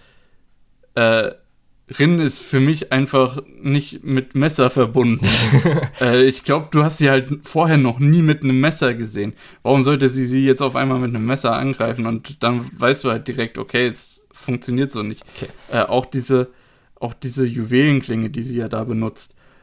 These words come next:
Speaker 1: äh, ist eben die Juwelen, das, was sie halt benutzt. Ähm, und es sieht auch mehr aus wie ein Stein mit einem Halter als wie ein <laughs> Messer, wenn wir ehrlich sind.
Speaker 2: Ja.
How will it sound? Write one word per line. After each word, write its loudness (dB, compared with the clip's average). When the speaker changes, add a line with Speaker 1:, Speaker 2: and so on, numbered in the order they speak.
Speaker 1:
äh, 0
ist -4
eben -2
die -10
Juwelen, 0
das, -10
was -8
sie 0
halt 2
benutzt. 0
Ähm, 2
und 0
es -6
sieht -6
auch 0
mehr 0
aus -4
wie 0
ein -2
Stein 0
mit -2
einem -2
Halter 2
als -6
wie -8
ein 0
<laughs> -16
Messer, 2
wenn 0
wir -2
ehrlich -6
sind. -6
Speaker 2:
Ja. -4